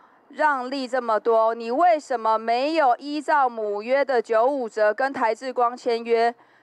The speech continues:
那这么多年来都多付了这么多的钱，将近千万送给了台智光，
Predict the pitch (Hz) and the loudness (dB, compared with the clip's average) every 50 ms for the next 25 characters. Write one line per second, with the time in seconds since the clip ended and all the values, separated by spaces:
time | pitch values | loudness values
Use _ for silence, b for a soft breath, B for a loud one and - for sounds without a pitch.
0 | b b 285 285 294 277 233 - b b b b _ _ 392 370 349 330 311 302 | b b -4 -2 0 0 0 -2 b b b b _ _ 0 0 0 2 2 0
1 | 277 262 - 294 294 302 302 285 254 240 233 233 226 214 202 196 196 202 - 262 | 0 0 2 0 0 0 0 -2 -2 -2 0 0 0 0 0 0 -2 -4 -2 -4
2 | 269 277 - - 277 269 262 269 262 _ 277 277 254 226 214 214 208 254 240 233 | -4 -4 -2 -2 0 2 2 2 0 _ -6 -2 0 2 2 2 0 -2 -2 -2
3 | 220 208 240 240 233 220 208 - - 185 180 170 170 180 190 _ _ _ _ 247 | -2 0 2 2 2 2 0 -2 -4 -4 -4 -4 -4 -8 -16 _ _ _ _ -4
4 | 247 247 262 240 262 254 240 226 - - - 240 233 233 240 233 247 233 214 180 | -4 -4 -4 -6 -8 -10 -10 -10 -12 -4 -2 -2 -2 0 0 0 2 2 0 -2
5 | - b b b b b _ - - 277 262 233 226 220 202 196 190 185 185 185 | -6 b b b b b _ -4 -2 -2 -2 -2 -2 0 0 2 2 2 2 2
6 | 185 170 - - - - 196 196 196 - - 233 214 - - 208 202 196 202 208 | 2 0 -2 -4 -6 -4 -4 -4 -4 -4 -8 -10 -8 -2 0 0 0 0 0 -6